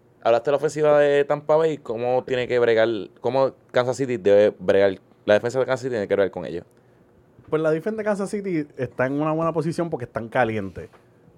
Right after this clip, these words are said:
Speaker 2: Como di-, di-, dije la semana pasada, calentaron en el momento correcto, en los playoffs. Entonces, ¿qué tienen que hacer?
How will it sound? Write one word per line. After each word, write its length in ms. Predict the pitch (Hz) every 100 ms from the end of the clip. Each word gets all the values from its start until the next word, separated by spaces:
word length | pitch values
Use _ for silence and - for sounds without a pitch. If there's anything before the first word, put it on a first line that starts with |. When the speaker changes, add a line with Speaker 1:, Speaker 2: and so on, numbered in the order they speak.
| _ -
Speaker 2:
Como 480 | 104 101 98 95
di-, 340 | 92 92 98 95
di-, 340 | 95 101 101 95
dije 220 | 98 123
la 120 | 127
semana 240 | 131 123 123
pasada, 480 | 117 135 131 110 101
calentaron 480 | 101 98 107 170 180
en 60 |
el 40 | 143
momento 300 | 127 156 143
correcto, 500 | 113 104 98 92 87
en 100 | 87
los 120 | 98
playoffs. 420 | 107 110 90 - _ _ _ _ _ _ _
Entonces, 680 | 180 196 190 185 147 135 135 _ _ _ _ _ _ _ _
¿qué 120 | 160
tienen 280 | 165 190 202
que 100 | 196
hacer? 520 | 175 - 202 135 107